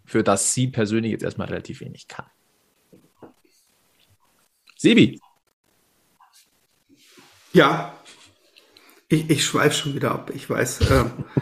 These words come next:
Speaker 2: <laughs> äh, äh, garantiert wieder ganz viel vergessen, aber, ähm, wir haben ja vor, noch mehr Folgen, also beim nächsten Mal dann vielleicht.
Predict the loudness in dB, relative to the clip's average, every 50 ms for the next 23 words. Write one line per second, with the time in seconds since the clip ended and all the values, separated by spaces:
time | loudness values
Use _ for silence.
0 | -4 -2 -4 -4 -2 0 -2 -2 -2 -4 -18 -20 -20 _ _ -20 -8 0 0 2
1 | 2 0 -4 -12 -14 -18 -16 -6 2 4 4 4 4 2 -8 -12 -16 -16 -14 -12
2 | -10 -10 -10 -10 -10 -6 0 4 6 8 8 6 4 4 2 0 0 -2 -4 -6
3 | -4 -4 0 4 4 4 6 6 4 4 6 6 6 6 6 4 4 4 4 6
4 | 4 4 4 2 2 2 0 2 4 4 4 4 4 2 2 2 2 4 4 4
5 | 4 2 2 4 4 4 4 4 2 2 2 4 4 2 2 0 -2 -2 0 0
6 | 2 4 4 6 6 6 4 4 4 4 6 6 6 4 2 0 -2 -4 -6 -4
7 | 0 4 6 6 6 4 0 -4 -10 -12 -14 -10 -4 0 0 2 2 2 0 -2
8 | 0 0 0 -2 -2 0 0 0 2 4 4 2 2 2 0 0 0 2 2 2
9 | 0 -2 -2 -4 -6 -6 -6 -6 -4 -4 -6 -6 -10 -12 -18